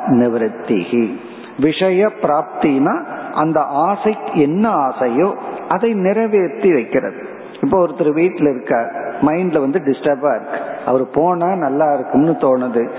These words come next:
உடனே அவரை வெளியே அனுப்பிச்சிடுறோம். நம்ம என்ன நினைக்கிறோம், அவர் வெளியே போயிட்டதுனால நான் சந்தோஷமா இருக்கிறோம் அப்படின்னு நினைக்கிறோம்.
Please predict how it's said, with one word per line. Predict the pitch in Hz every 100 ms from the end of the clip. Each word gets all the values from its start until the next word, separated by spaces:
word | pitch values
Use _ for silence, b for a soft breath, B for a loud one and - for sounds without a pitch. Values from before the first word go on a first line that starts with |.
| 131
உடனே | 202 208 185 220
அவரை | 190 165
வெளியே | 147 175 170
அனுப்பிச்சிடுறோம். | 139 131 - 131 - 117 - - B B B B B B -
நம்ம | 185 214 202
என்ன | 196 233
நினைக்கிறோம், | 208 175 151 160 170 131 165 - - - -
அவர் | 151 175 156
வெளியே | 160 185 233 226 202
போயிட்டதுனால | - 190 226 214 208 196 180 165 180 208
நான் | 185 160 -
சந்தோஷமா | 139 160 160 - 156 170 151
இருக்கிறோம் | 131 - 123 139 120 -
அப்படின்னு | 147 113 170 165
நினைக்கிறோம். | 127 127 127 110